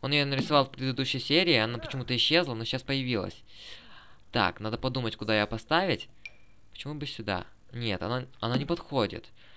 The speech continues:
Мне кажется, она в кабинет подойдет. Да, вот сюда вот. Куда-нибудь щас здесь. Блин, че-то она не ставится. Почему-то рамка, она черная.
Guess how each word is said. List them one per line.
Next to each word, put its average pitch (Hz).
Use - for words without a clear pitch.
Мне 120
кажется, 131
она 127
в -
кабинет 120
подойдет. 95
Да, 98
вот 92
сюда 104
вот. 90
Куда-нибудь 101
щас 98
здесь. -
Блин, 95
че-то -
она 120
не 120
ставится. 98
Почему-то 139
рамка, 123
она 107
черная. 135